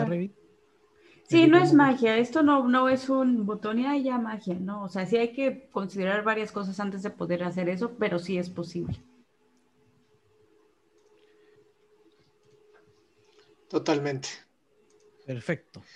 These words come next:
Speaker 3: Y
Speaker 2: Eso
Speaker 3: a mí me
Speaker 2: quería
Speaker 3: gustaría
Speaker 2: mostrarles.
Speaker 3: compartirles rapidísimo la pantalla para poderles mostrar. <clears throat> A ver, estos son softwares de modelados, ¿sí? Pero ¿qué,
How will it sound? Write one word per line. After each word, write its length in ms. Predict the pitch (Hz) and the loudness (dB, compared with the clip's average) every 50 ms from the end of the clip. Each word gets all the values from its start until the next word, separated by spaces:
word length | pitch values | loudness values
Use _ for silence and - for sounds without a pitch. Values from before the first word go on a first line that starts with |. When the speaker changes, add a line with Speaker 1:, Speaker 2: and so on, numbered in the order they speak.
| - - | -16 -4
Speaker 3:
Y 40 | |
Speaker 2:
Eso 100 | 151 175 | 0 2
Speaker 3:
a 20 | 175 | 4
mí 60 | 190 | 8
me 60 | 208 | 10
Speaker 2:
quería 60 | 214 208 | 10 10
Speaker 3:
gustaría 360 | 202 190 - - 190 185 190 | 10 10 8 8 8 10 10
Speaker 2:
mostrarles. 100 | 190 185 | 8 8
Speaker 3:
compartirles 760 | - 185 180 - - 180 175 175 - - 196 190 175 180 170 151 | 6 2 2 4 4 4 4 4 4 4 4 6 6 4 4 4
rapidísimo 680 | 156 151 - - 160 175 185 170 - - 156 151 156 151 | 2 2 4 4 2 4 4 0 0 -2 -2 -2 0 0
la 160 | 147 139 139 | 0 -2 -2
pantalla 560 | 135 131 131 135 - 151 147 143 151 139 139 | -6 -8 -6 -4 -2 0 0 0 0 -2 -2
para 240 | 143 135 123 120 - | -4 -6 -6 -6 -6
poderles 580 | 135 131 135 143 147 147 147 147 143 139 - | -2 0 2 2 2 2 2 0 0 0 -4
mostrar. 540 | - 135 131 - - 156 143 139 - - - _ - | -8 -10 -8 -2 0 2 2 2 0 -4 -10 _ 0
<clears throat> 560 | 196 208 214 - - - - - - - - | 2 4 4 2 0 -6 -14 -16 -16 -2 2
A 60 | 160 160 | 4 4
ver, 120 | 156 - 208 | 6 6 4
estos 260 | 180 180 - 208 202 | 2 6 6 6 6
son 240 | - 196 190 190 175 | 6 4 4 4 2
softwares 460 | 175 - 180 170 156 175 175 165 151 | 2 4 4 4 4 4 4 4 4
de 80 | 147 139 | 2 2
modelados, 880 | 135 135 131 135 131 139 147 147 143 127 120 117 - - - - - - - - - - _ | 2 2 2 4 4 4 4 4 4 2 -2 -6 -6 -8 -10 -12 -16 -20 -20 -20 -20 -20 _
¿sí? 200 | - - 160 151 | -6 -2 0 0
Pero 260 | 151 - 151 143 139 | 2 4 4 4 4
¿qué, 300 | 139 165 165 160 160 160 | 4 4 4 4 4 0